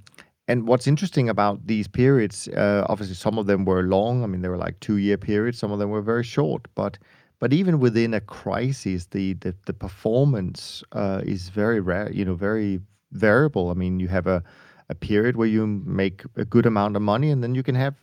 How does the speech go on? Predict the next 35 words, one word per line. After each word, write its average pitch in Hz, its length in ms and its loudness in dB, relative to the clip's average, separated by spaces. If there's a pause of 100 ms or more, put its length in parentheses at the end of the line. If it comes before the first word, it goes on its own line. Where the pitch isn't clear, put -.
(120)
easily 131 400 0
six, 117 360 -4
eight, 113 180 2
nine 107 320 0
months 127 380 -2
where 104 120 0
you 107 460 0
lose 165 340 4
money, 95 360 0 (320)
and 123 100 4
then 120 140 2
suddenly 120 340 4
it 101 100 -6
comes 104 220 -4
back, 110 320 2
and 113 140 -2
overall 117 420 4
the 101 80 -8
crisis 107 560 -4
were, 101 260 2 (480)
was 104 200 -2
really 110 180 4
profitable, 110 720 0
but 101 160 0
it's 104 260 -6
not 151 220 -6
profitable 110 600 -4
all 117 200 2
the 110 120 -2
time. 113 400 -6
And 98 120 -6
that's 98 200 -6
exactly 104 420 -4
right 101 320 -2
with, 98 180 -6